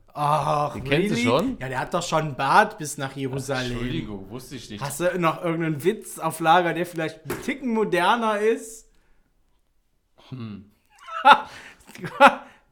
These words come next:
Speaker 1: Wow.
Speaker 2: Nee, ich glaub nicht, <laughs> das ist, glaub ich, der einzige, den ich auf, auf Fett hab.
Speaker 1: <laughs> Ja.
Speaker 2: Willst du trotzdem hören?
Speaker 1: Nee,
Speaker 2: Also,
Speaker 1: ich
Speaker 2: du lachst
Speaker 1: kenn
Speaker 2: ja
Speaker 1: den ja
Speaker 2: nicht.
Speaker 1: schon, der ist,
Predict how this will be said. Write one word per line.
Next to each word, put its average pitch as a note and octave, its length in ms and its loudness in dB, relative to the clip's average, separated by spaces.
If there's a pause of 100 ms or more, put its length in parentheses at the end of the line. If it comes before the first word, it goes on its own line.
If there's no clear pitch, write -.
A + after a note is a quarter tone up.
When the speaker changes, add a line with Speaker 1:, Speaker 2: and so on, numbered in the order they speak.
(300)
Speaker 1:
Wow. D3+ 460 0
Speaker 2:
Nee, A2 80 -4
ich G#2 120 -8
glaub - 160 -12 (140)
nicht, - 260 -4
<laughs> - 60 0
das A#3 100 4
ist, - 60 -10
glaub G3 160 2
ich, G3 80 -6
der - 240 0
einzige, F#3 360 -4
den E3 80 -6
ich - 140 -10
auf, - 80 -6 (460)
auf G3 300 -4
Fett F#3+ 220 0
hab. E3 320 0
Speaker 1:
<laughs> E4 560 -2 (1600)
Ja. D3 480 0 (680)
Speaker 2:
Willst B2+ 160 -14
du C#3+ 40 -16
trotzdem G3+ 340 -6
hören? G#2+ 280 -6 (380)
Speaker 1:
Nee, F#3 160 -4
Speaker 2:
Also, A2+ 100 -2
Speaker 1:
ich - 60 -4
Speaker 2:
du A#3+ 60 -4
lachst B3+ 140 2
Speaker 1:
kenn B3+ 100 -2
Speaker 2:
ja G#3 60 0
Speaker 1:
den E3+ 60 -2
ja D3+ 100 -4
Speaker 2:
nicht. D3 100 -10
Speaker 1:
schon, C3 240 -12
der C#3 140 -8
ist, - 460 -12